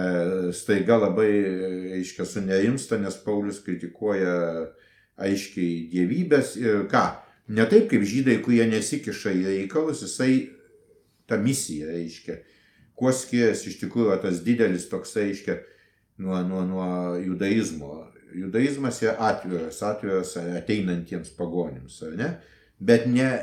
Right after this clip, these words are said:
nėra ekspansyvus. Nėra tokių žinių, kad vat žydas viską mestų, žydas judaistas, tai gal ne krikščionis, viską mestų ir pasileistų per pasaulį, skelbdamas to vienintelio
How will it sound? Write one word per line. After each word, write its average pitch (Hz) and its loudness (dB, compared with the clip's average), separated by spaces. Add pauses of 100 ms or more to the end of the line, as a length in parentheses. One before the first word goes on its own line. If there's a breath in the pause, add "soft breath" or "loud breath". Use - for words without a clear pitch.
nėra 123 4
ekspansyvus. 120 2 (880 soft breath)
Nėra 123 6
tokių 104 0
žinių, 104 0
kad 104 -2
vat 92 -2
žydas 123 -2
viską 101 -2
mestų, 139 -2 (1900)
žydas 110 2
judaistas, 107 0
tai 87 -6
gal 82 -6
ne 82 -10
krikščionis, 123 -4
viską 117 0
mestų 147 0
ir - -6
pasileistų 101 -2
per 92 -2
pasaulį, 98 -6
skelbdamas 95 -4
to 90 -4
vienintelio 87 -6